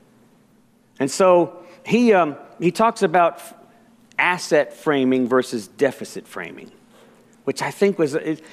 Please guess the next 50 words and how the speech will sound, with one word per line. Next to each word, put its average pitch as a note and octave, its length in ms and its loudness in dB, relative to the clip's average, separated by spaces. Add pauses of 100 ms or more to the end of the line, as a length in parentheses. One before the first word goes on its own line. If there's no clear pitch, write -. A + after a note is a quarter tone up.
(120)
it's D#3 180 0
an F3 120 4
obvious A3 340 2
thing E3+ 240 0
when E3 100 4
we E3 120 0
talk E3 240 -2
about D3 200 -2
cognitive D3 400 -2
biases C3+ 520 0
and B2+ 100 -2
all C#3 140 2
the B2+ 60 -4
different C3 280 -2
kinds D3 240 -4
of C#3 80 -10
cognitive D3 400 -4
biases, C#3+ 480 -2 (240)
but D#3+ 180 0
asset G3+ 480 -2
framing D#3+ 540 2
to D#3+ 140 -4
me D3 420 0 (380)
puts - 280 0
it F3 160 -4
in C#3+ 120 -2
a C#3+ 60 0
real E3+ 200 4
concrete, D#3+ 920 0 (180)
pragmatic C#3 680 0
way C3 180 4
that A#2+ 120 0
I A#2+ 60 0
want B2 180 -4
to - 60 -14
suggest A#2 360 -4
to C3 80 -2
you. A#2+ 220 2 (220)
How A#3 180 2
do C#4 80 0
we B3 120 2
create G3 420 2
equitable F#3+ 500 2
outcomes D#3+ 520 -2
for - 140 -6
all D#3 200 2
members D#3 320 0
of C#3 100 -2
our C#3+ 120 2
community? D#3+ 600 -2